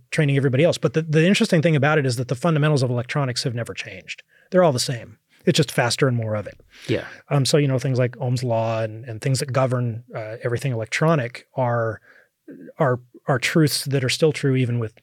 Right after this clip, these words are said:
Speaker 1: modern technology.
Speaker 2: Do you ever run into an issue where you need a part that you can't get?
Speaker 1: Oh, yeah.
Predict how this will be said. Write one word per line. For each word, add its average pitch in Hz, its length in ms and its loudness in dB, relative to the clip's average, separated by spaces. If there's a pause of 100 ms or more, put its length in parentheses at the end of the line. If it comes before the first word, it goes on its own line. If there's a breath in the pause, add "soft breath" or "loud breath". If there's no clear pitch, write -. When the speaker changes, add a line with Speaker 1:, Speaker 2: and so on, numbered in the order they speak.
(140)
Speaker 1:
modern 110 240 -6
technology. - 480 -16 (400 loud breath)
Speaker 2:
Do 135 80 4
you 147 40 6
ever 147 120 2
run 131 200 2
into 131 280 0
an 117 100 0
issue 123 360 -2
where 104 300 0
you 101 220 -6
need 101 160 -6
a 95 60 -8
part - 420 -4
that 127 100 -4
you 117 120 -14
can't - 320 -14
get? 98 320 -6
Speaker 1:
Oh, 117 120 -2
yeah. 92 280 -4